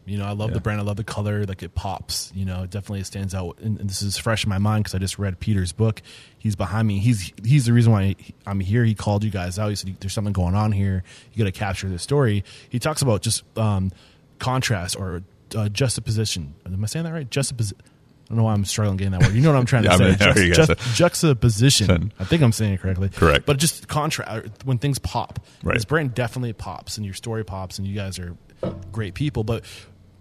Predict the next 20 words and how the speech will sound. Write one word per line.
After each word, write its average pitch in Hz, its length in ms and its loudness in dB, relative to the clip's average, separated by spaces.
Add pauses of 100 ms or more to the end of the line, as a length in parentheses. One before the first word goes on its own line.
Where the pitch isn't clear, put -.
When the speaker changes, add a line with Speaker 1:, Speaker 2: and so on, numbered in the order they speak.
(440)
Speaker 1:
back 170 560 -2
in - 60 -14
two 190 180 2
thousand 147 320 2
nineteen, 101 560 -4 (240)
right? 110 320 0 (100)
Um, 110 380 2 (640)
what 151 240 2
were 190 80 2
you 185 220 0
seeing 147 540 2
then 107 440 -2 (220)
that 107 360 -4 (1080)
was 120 200 0
missing 127 500 4
to, 117 220 -2
to 110 200 -6
get 131 240 2
it 123 120 -4
to, 110 420 0